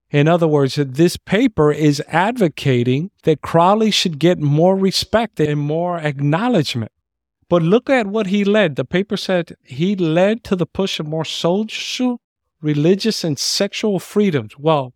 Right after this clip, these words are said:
freedoms without responsibilities, as we have mentioned, is not always good. You can take freedom to excess. And we see in society today from the sixties till now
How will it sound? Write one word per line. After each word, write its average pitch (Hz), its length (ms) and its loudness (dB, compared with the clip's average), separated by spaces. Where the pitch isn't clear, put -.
freedoms 180 680 0
without 147 340 0
responsibilities, 135 1080 -2
as 120 160 -4
we 127 140 -2
have 120 220 -4
mentioned, 135 600 -2
is 127 220 -2
not 131 180 2
always 123 340 -2
good. 214 280 2
You 135 180 0
can 151 140 2
take - 360 -2
freedom 156 640 0
to 143 200 0
excess. - 640 -4
And 143 260 2
we 147 100 0
see 214 420 -2
in 196 60 -6
society 156 640 -2
today 143 340 0
from 135 220 -6
the 127 100 -4
sixties - 760 -4
till 180 240 -2
now 156 480 -2